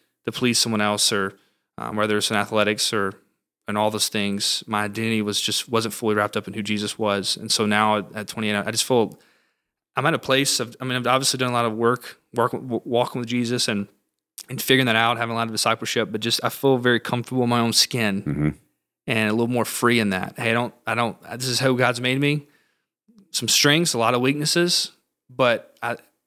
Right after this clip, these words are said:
Speaker 1: I'm gonna play this thing out in my life as, as long as I get, God gives me to be faithful to him, but also to just, uh, prioritize what's truly important,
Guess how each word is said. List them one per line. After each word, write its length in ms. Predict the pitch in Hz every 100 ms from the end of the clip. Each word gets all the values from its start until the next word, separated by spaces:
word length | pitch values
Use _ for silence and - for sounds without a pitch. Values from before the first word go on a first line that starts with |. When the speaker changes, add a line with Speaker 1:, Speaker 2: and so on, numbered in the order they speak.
| -
Speaker 1:
I'm 140 | 123
gonna 100 | 139 123
play 180 | 131
this 160 | 127 -
thing 160 | 131 120
out 320 | 120 123 -
in 80 | 123
my 100 | 120
life 400 | 117 117 127 -
as, 420 | 90 82 104 107 113 76 _ _
as 100 | 120
long 140 | 113 117
as 80 | 120
I 80 |
get, 260 | 110 117 -
God 240 | 123 117
gives 200 | 110 117
me 260 | 127 131 135 -
to 400 | - 113 107 101
be 180 | 110
faithful 540 | 101 117 104 117 139 - _ _
to 80 | -
him, 260 | 110 165 190
but 100 | 110
also 300 | 120 - 131
to 160 | -
just, 300 | 117 120 -
uh, 220 | 107 104 98
prioritize 520 | 120 117 123 127 117
what's 160 | 113
truly 400 | - - 127 123 117
important, 500 | 107 - 117 123